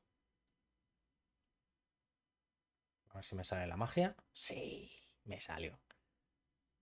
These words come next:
Voy a dejaros esto por aquí. Porque esta montañita...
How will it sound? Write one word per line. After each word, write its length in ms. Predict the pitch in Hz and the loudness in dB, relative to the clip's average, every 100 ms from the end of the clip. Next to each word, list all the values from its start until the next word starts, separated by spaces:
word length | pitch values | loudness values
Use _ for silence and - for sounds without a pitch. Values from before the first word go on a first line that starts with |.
| _ _ _ _ _ _ _ _ _ _ _ _ _ _ _ _ _ _ _ _ - | _ _ _ _ _ _ _ _ _ _ _ _ _ _ _ _ _ _ _ _ -6
Voy 100 | 151 | -2
a 60 | |
dejaros 380 | 110 - 98 87 | 0 2 0 2
esto 220 | 95 - | -2 -4
por 140 | - 90 | -6 -6
aquí. 340 | - 147 208 - _ _ _ _ _ _ _ _ _ _ _ _ _ _ _ _ _ _ _ _ _ _ _ _ _ - | 2 4 4 -4 _ _ _ _ _ _ _ _ _ _ _ _ _ _ _ _ _ _ _ _ _ _ _ _ _ -8
Porque 220 | 104 - | -4 -2
esta 180 | - 98 | 0 2
montañita... 720 | 123 135 92 107 139 143 | 4 4 2 0 0 0